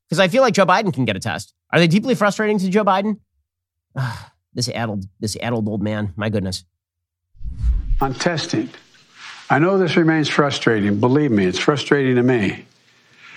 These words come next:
Speaker 2: But we're making improvements. In the last two u-, weeks, we've stood up federal testing sites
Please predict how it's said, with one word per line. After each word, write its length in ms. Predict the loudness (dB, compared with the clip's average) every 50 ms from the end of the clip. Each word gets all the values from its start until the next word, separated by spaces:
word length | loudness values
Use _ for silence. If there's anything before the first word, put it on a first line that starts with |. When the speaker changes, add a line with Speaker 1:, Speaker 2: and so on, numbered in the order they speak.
| -16 _ 0
Speaker 2:
But 120 | 0 2 4
we're 160 | 2 2 4
making 520 | 4 4 4 2 2 2 2 2 4 4
improvements. 800 | 2 0 0 2 2 2 2 2 2 0 0 -2 -4 -8 -10 -10 -14 _ _ _ _ _ _ _ _ -2
In 80 | 0
the 100 | 2 2
last 400 | 2 2 2 0 0 -2 -4 -2
two 140 | 0 2 2
u-, 440 | 4 4 2 2 2 0 -2 -4 -4 0
weeks, 460 | 0 2 2 2 -2 -4 -6 -10 -10 -12 -18 -20 -20 -20 _ -2
we've 140 | -2 0 0
stood 200 | 0 0 2 2
up 200 | 2 0 -2 -4
federal 400 | -4 -2 -2 0 0 2 0 0
testing 440 | 0 0 0 0 0 0 0 0 0
sites 460 | 0 0 0 0 0 0 -2 -4